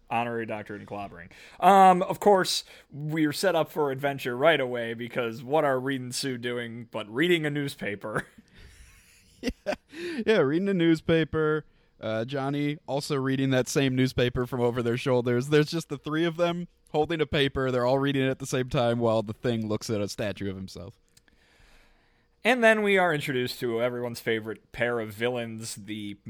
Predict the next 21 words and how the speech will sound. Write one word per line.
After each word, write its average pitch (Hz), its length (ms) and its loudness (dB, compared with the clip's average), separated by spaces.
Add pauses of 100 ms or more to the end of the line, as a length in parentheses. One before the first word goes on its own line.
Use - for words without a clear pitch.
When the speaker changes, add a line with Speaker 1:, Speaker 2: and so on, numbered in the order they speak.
Speaker 1:
Puppet 202 380 -2
Master 165 420 -2
and 131 220 -4
the 120 40 -8
Mad 123 280 -2
Thinker. 113 380 -6
Now, 139 280 0
the 123 120 -8
Mad 190 280 -4
Thinker 156 380 -4
does 120 500 -4 (200)
absolutely 127 420 0
nothing 95 500 -12 (100)
at 110 140 0
all 87 460 -4
in 101 180 -8
this 95 200 -6
issue. - 340 -14 (140)
He 147 80 -4
does 180 200 6
nothing. 165 500 2